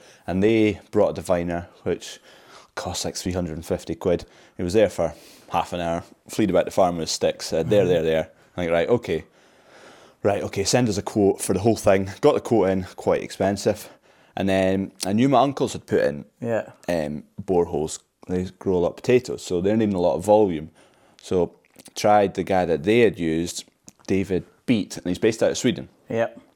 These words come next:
Speaker 1: So I phoned him up and said, "Look, I'm needing water, blah, blah, blah." And then I said, "We've had a diviner out," and he was like, "Don't use diviners, a lot of nonsense." <laughs> We were like,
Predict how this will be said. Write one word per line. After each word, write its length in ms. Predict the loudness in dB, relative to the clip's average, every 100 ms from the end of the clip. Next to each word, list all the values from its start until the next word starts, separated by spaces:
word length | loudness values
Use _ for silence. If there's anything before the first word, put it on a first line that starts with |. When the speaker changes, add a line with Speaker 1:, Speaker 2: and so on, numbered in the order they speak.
| -20 -10
Speaker 1:
So 260 | -2 0 0
I 40 |
phoned 260 | 2 2 2
him 140 | 0
up 180 | 0 -2
and 120 | -10
said, 260 | -6 -6 -6 _ _ _ -20 -20 _
"Look, 160 | -6 -2
I'm 60 | 2
needing 180 | 2 4
water, 420 | 4 4 2 2 -2 _ _
blah, 220 | 0 0
blah, 200 | 2 -2
blah." 300 | 0 0 0 -4 _ _ -20 -20 _ _ -8
And 140 | -6
then 200 | -4 -4
I 80 | -4
said, 220 | -2 -2
"We've 120 | 0
had 160 | 0 0
a 60 | 0
diviner 440 | 0 0 0 -2
out," 140 | -4
and 100 | -6
he 60 | -8
was 120 | -10
like, 160 | -10 -16 _ -20 -20 _ _ -20 0
"Don't 160 | 2 4
use 180 | 2 0
diviners, 500 | 0 0 0 -4 -10 _ 2
a 40 |
lot 120 | 2 4
of 60 |
nonsense." 580 | 2 0 -2 -8 -12 -12 -10 -8 -6
<laughs> 260 | -2 2
We 60 | 4
were 60 | 2 2
like, 180 | -4